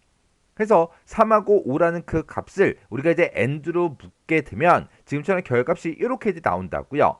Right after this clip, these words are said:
그리고 나머지 거 싹 다 이제 전부 다 영, 영이 전부 다 이제 표현이 되겠죠.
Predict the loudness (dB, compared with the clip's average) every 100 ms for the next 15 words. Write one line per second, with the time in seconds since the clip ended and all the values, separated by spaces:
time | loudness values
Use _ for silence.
0 | _ _ -8 0 2 2 _ 0 0 0
1 | 0 2 0 -2 _ 0 0 _ 0 0
2 | -2 -4 -2 2 2 2 0 0 -6 _
3 | 2 2 2 -4 -6 -8 -4 0 0 0
4 | -6 -6 -6 -6 -6 -4 -4 -2 -2